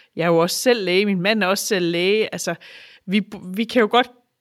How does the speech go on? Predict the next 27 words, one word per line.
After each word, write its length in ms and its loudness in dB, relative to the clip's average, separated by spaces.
vi 80 -2
kan 120 2
jo 120 4
gøre 240 4
mange 360 2
ting 360 -4
selv, 400 -2
men 180 -2
alligevel 540 2
har 180 -4
vi 140 -8
jo 200 -4
behov 340 -2
for 500 -8
at 80 -14
lige 180 -2
blive 180 -6
klædt 300 -8
på 340 -2
til, 240 -8
hvad 180 -6
er 80 -4
det, 160 -8
der 80 -8
skal 200 -14
ske, 460 -6
og 220 -16